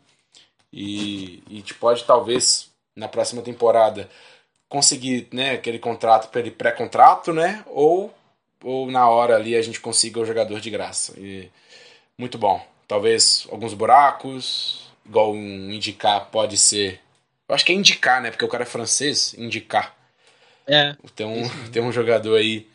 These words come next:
Speaker 1: é, pra substituir o Gabriel Magalhães. Seria muito interessante. Então vamos lá, rapaziada. Lembrando aqui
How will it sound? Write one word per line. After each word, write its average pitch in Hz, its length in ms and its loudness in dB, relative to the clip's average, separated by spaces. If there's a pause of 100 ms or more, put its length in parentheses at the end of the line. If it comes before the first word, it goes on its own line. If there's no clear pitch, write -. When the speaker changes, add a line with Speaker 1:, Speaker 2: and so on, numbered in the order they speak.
(320)
Speaker 1:
é, 104 280 0
pra 104 320 2
substituir 104 480 0
o 104 40 -12
Gabriel 104 300 -4
Magalhães. 98 880 -8 (380)
Seria 98 280 -12
muito 98 240 -12
interessante. 98 760 -6 (1500)
Então 208 140 4
vamos 214 240 4
lá, 160 160 8
rapaziada. 156 840 2 (100)
Lembrando 139 680 0
aqui 165 560 2